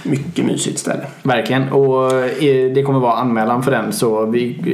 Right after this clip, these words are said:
Speaker 2: eh, följ på oss på LinkedIn eller på Agilpodden på Instagram, så hittar ni anmälan där, så kan ni anmäla er till att komma.
Speaker 1: Exakt.
Speaker 2: Det vore otroligt roligt om ni kom.
Speaker 1: Ja.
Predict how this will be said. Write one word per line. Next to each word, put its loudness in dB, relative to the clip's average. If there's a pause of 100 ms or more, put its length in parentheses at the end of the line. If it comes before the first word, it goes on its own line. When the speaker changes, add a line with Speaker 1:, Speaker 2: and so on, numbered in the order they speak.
Speaker 2:
eh, -2
följ 0
på -2
oss -2
på -2
LinkedIn 0
eller 0
på -2
Agilpodden -2
på -2
Instagram, -4
så -4
hittar -6
ni -2
anmälan -2
där, -6
så -10
kan -4
ni -2
anmäla -2
er -6
till -6
att -6
komma. -4
Speaker 1:
Exakt. -10
Speaker 2:
Det 0
vore 4
otroligt 0
roligt 0
om 0
ni -2
kom. -2
Speaker 1:
Ja. 0